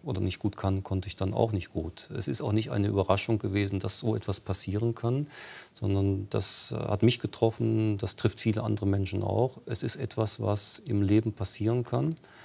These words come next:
Und so habe ich das auch, äh, genommen. Und, ähm,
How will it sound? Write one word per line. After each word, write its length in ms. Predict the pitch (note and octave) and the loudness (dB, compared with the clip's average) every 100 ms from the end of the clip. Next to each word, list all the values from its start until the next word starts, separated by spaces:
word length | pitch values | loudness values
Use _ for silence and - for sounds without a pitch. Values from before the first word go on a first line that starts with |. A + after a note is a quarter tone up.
| - - - _ | -20 -20 -20 _
Und 220 | A2+ G#2+ | 0 2
so 200 | - A2+ | 4 4
habe 120 | A2 G#2+ | 4 0
ich 100 | - | 2
das 200 | A2+ - | 2 2
auch, 240 | G#2 - - | -2 -4 -10
äh, 420 | C3 A#2 G2 G2 | -8 -2 0 0
genommen. 580 | F#2+ A2 B2+ F#2 D#2 E2 - - | 4 6 8 6 2 -8 -14 -10
Und, 460 | C3 G2 G2 G2 - | -2 2 0 -2 -4
ähm, 1120 | F#2+ F2+ F2+ F2+ F#2 F2+ F2+ F2 G2 - A#2 | -2 0 0 0 0 0 -2 -4 -6 -8 -12